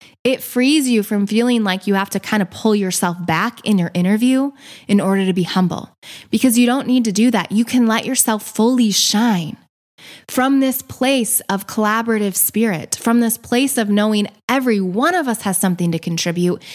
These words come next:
Here's how I can help. It lets you be confident without feeling like you have to hold back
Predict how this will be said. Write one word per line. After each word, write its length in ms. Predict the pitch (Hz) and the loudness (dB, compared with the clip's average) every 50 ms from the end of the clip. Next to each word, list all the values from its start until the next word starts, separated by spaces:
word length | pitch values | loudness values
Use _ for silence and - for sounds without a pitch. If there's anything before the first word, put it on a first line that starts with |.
| - - - - | -20 -20 -18 -2
Here's 300 | - 277 311 320 285 - | 0 2 2 2 0 0
how 200 | 247 220 - - | -2 -4 -4 -4
I 220 | - 240 277 320 | -4 -2 -2 -2
can 180 | 330 - 247 202 | 0 0 0 0
help. 460 | 180 - 180 156 156 175 226 - - - - - - - - - - - _ _ _ _ | 0 -2 -4 -2 -2 -2 -4 -4 -10 -20 -20 -20 -20 -20 -20 -20 -20 -20 _ _ _ _
It 180 | _ 254 269 - | _ -2 -2 -2
lets 380 | 240 220 220 254 262 - - 247 | -2 -2 -2 -2 -2 -2 -2 -2
you 60 | 202 | 2
be 180 | 208 214 208 | 2 0 0
confident 840 | 196 - - - 220 240 269 - - 190 170 160 - - - - - - _ _ _ _ _ _ _ _ _ _ _ _ | 0 -4 -4 -2 -2 -2 -2 -4 -4 -6 -4 -6 -6 -6 -6 -8 -8 -8 _ _ _ _ _ _ _ _ _ _ _ _
without 560 | 202 208 208 - _ - 208 226 247 247 - | -2 -2 -2 -2 _ -4 -2 -2 -2 -4 -6
feeling 480 | - - 247 226 220 214 202 196 196 - _ | -4 -2 0 0 2 0 0 0 -2 -4 _
like 220 | - 185 185 - - | -2 -2 -2 0 0
you 60 | 185 | -2
have 180 | 180 175 175 175 | 0 -2 -4 -4
to 80 | 180 | -6
hold 260 | 170 - 170 165 170 | -6 -4 -4 -6 -4
back 460 | _ 185 202 233 254 269 - - - | _ -2 -2 -2 -2 -6 -10 -20 -20